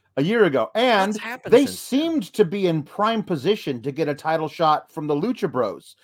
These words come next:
Speaker 1: But whoops, Jericho picked a fight with Dan Lambert's friends, so now they gotta back him up in a five-on-five Minneapolis street fight instead. And, like, and, and that's, that's their point.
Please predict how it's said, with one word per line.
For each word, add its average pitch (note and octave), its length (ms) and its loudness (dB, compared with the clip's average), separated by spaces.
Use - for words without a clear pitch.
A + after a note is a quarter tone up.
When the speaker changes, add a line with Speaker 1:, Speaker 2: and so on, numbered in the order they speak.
Speaker 1:
But B3 360 8
whoops, - 640 -2
Jericho A#3 440 6
picked A3 280 2
a G#3 60 0
fight G#3 280 2
with F3+ 140 -4
Dan F3+ 300 -2
Lambert's G3 460 -2
friends, C#3+ 560 -4
so G3+ 220 0
now F#3+ 240 2
they F#3+ 120 0
gotta F3 220 4
back E3 320 0
him E3+ 140 2
up D#3 160 2
in D3+ 80 0
a C#3+ 60 -2
five-on-five C#3+ 920 -2
Minneapolis C#3 600 -4
street F3 260 -6
fight A#2 260 -6
instead. - 460 -4
And, F#3+ 160 -2
like, G3 180 0
and, F3+ 280 -4
and F#3 200 -4
that's, A#3+ 300 2
that's A#3+ 280 2
their F3+ 180 2
point. C3 400 -12